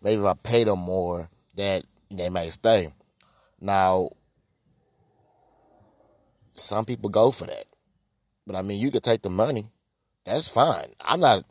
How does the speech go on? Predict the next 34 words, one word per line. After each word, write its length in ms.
hey, 220
do 160
your 160
thing. 420
Shit, 200
make 240
as 100
much 220
bread 260
as 140
you 80
can. 380
I 220
am 180
a, 80
I 180
am 180
a 100
component, 640
component 640
of 180
that. 160
Make 240
your 140
money, 320
stack 300
your 100
bread. 440
Fucking 260
do 100
what 100
you 60
gotta 160
do. 300